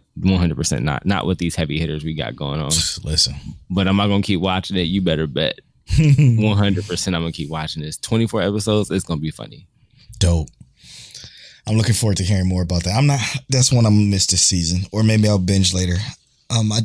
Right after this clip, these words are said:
Speaker 2: I just can't, with everything else that I got going on, I can't watch that too, because
Speaker 1: Mm-hmm.
Speaker 2: other stuff like Redo of Healer. Um,
Speaker 1: I gotta watch that.
Speaker 2: Yeah, J-, Jobless Reincarnation is just, guy's super interesting. Um,
Speaker 1: Well, I'm ready for you to talk about all of that, 'cause I,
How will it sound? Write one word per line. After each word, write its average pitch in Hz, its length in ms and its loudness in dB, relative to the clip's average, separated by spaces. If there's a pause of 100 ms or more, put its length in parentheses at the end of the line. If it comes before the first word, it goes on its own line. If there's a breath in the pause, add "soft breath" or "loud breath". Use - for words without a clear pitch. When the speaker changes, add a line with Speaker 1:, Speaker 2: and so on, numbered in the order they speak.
Speaker 2:
I 113 40 -2
just 113 240 0
can't, 107 360 0
with 110 200 0
everything 123 320 2
else 107 180 2
that 101 100 0
I 104 60 -2
got 101 240 -2
going 104 220 2
on, 104 180 2
I 80 80 -4
can't 90 280 -2
watch 85 240 -4
that - 220 -10
too, - 180 -4 (760 loud breath)
because 101 520 2
Speaker 1:
Mm-hmm. 107 80 -4 (640)
Speaker 2:
other 123 120 4
stuff 120 260 2
like 110 120 0
Redo 117 380 2
of 127 80 4
Healer. 101 400 2 (880 soft breath)
Um, 104 120 2
Speaker 1:
I - 40 4
gotta 90 220 -2
watch - 260 -12
that. - 320 -18 (140)
Speaker 2:
Yeah, 98 420 -2
J-, 92 300 -2
Jobless 113 560 2
Reincarnation 113 800 2
is 92 240 0 (320)
just, - 260 0 (400)
guy's 95 220 0
super 117 400 0
interesting. 90 560 -4 (720 loud breath)
Um, 90 160 2
Speaker 1:
Well, 85 200 4
I'm 110 120 4
ready 123 200 2
for - 160 -6
you 101 80 2
to 87 80 -2
talk 87 240 -6
about 78 160 -6
all 82 180 -2
of 73 60 -4
that, 82 180 -6
'cause - 140 -8
I, 82 100 -4